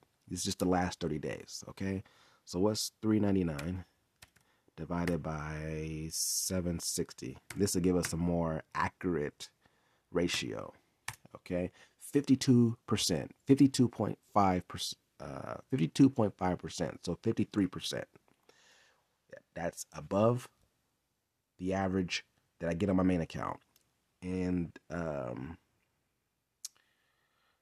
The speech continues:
uh, and I had five orders. So four ninety-nine, let's, let's see what my conversion is on the last five, the last thirty days.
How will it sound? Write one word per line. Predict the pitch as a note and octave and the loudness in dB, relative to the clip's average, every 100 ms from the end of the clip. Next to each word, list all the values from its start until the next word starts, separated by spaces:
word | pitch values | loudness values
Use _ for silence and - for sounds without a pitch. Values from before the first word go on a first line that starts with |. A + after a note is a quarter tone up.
| _ _ _ _ _ _ _ | _ _ _ _ _ _ _
uh, | D2+ C#2+ C#2+ C#2 C2+ B1+ B1+ B1+ - _ _ - | -18 -14 -12 -10 -10 -10 -10 -12 -14 _ _ -4
and | G2 G2 | 0 0
I | |
had | G2 | -2
five | - A2 A2+ G#2+ | -2 0 2 0
orders. | G2 F2+ C#2 A#1+ - - | -2 -6 -6 -10 -12 -8
So | - F2+ F2 E2+ E2 | -4 -2 -2 -2 -6
four | - G#2+ A2 A2+ A2 A2 | -4 0 2 2 2 0
ninety-nine, | F2 F#2+ F#2 F2+ E2 E2 E2 | 0 2 2 2 0 -2 -4
let's, | F2+ - _ _ _ _ _ _ | -4 -6 _ _ _ _ _ _
let's | F2 F#2 - | -8 -8 -8
see | - - G2+ F#2 | -10 -8 -2 0
what | F2+ | 2
my | E2+ | 0
conversion | D#2+ D2+ E2+ E2+ D#2 D2+ | -4 -6 -2 -2 -4 -6
is | D2+ D2+ - - _ _ | -6 -8 -12 -20 _ _
on | E2 | -10
the | C#2+ | -8
last | E2+ E2+ - - - _ _ _ - | -6 -6 -10 -14 -18 _ _ _ -6
five, | F2+ E2+ E2+ E2 D#2+ - _ _ _ _ _ - | -4 -2 -2 -4 -8 -14 _ _ _ _ _ -6
the | G2+ | -2
last | G2 - - | 0 -2 0
thirty | F2+ E2+ | 0 0
days. | B1 G1+ - | -2 -8 -16